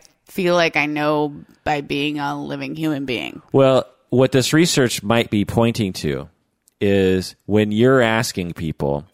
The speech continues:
Speaker 2: "Hey, a person who's, you know, forty, fifty years old, who's been married for twenty years, how often do you wanna have sex?" And they're just like, "You know what? I, I feel, I don't really feel like having sex that often, and I,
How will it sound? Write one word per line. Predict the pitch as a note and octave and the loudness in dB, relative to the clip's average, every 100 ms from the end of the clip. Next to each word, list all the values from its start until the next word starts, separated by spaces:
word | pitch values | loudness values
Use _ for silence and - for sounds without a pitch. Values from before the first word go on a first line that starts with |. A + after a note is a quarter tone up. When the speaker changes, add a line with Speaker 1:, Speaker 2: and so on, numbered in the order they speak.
| _ _ _ | _ _ _
Speaker 2:
"Hey, | - F#3 A#2+ E2+ D#2+ E2 G2 - | -2 2 4 2 0 -4 -8 -2
a | F2 D#2+ D#2+ D#2+ D#2+ D#2 - _ | 0 2 0 0 -2 -4 -10 _
person | - E2+ - E2 D#2+ D#2+ | -6 -6 -4 -8 -8 -10
who's, | F2+ E2 D#2+ D#2+ - - _ _ _ | -4 -2 -2 -4 -8 -14 _ _ _
you | D2 C#2+ | -14 -8
know, | D2 | -8
forty, | D#2+ - D#2 D#2 D2+ D2 D2+ | -8 -6 -4 -2 -4 -6 -10
fifty | - E2+ - D#2 | -8 -8 -6 -8
years | D2 C#2+ | -8 -6
old, | D#2+ D#2 E2 | -4 -4 -4
who's | D2 | -8
been | D#2 D2 | -10 -8
married | D2 D2+ D2+ | -8 -8 -10
for | E2 | -14
twenty | - D#2+ D2 | -12 -12 -10
years, | D2+ A2 C#3 - | -8 -8 -10 -6
how | G2 G#2 | -2 0
often | A2 A2 - G#2 F#2+ | 0 -2 -4 -6 -4
do | G#2 | -2
you | D3 | -2
wanna | D#2 | -2
have | C#2+ C#2+ | -4 -6
sex?" | D2 D2 - | -8 -8 -10
And | D#2 | -8
they're | F2 E2 | -6 -6
just | E2 - | -10 -8
like, | E2 D2+ - _ _ _ _ - | -6 -6 -10 _ _ _ _ -10
"You | C3+ | -4
know | E3 | 0
what? | D3 C3+ | 2 2
I, | D3 C#3+ - | 2 0 -2
I | A2 | -6
feel, | B2 - | -6 -6
I | - | -4
don't | F3 - | -6 -4
really | A#2+ | -4
feel | - C3 | 0 0
like | B2 A2 | 2 0
having | F2+ F2 | -2 -2
sex | - E2+ - | -4 -6 -4
that | E2 D2+ | -4 -2
often, | D#2 - E2 | -4 -6 -8
and | D2+ | -6
I, | D#2+ | -6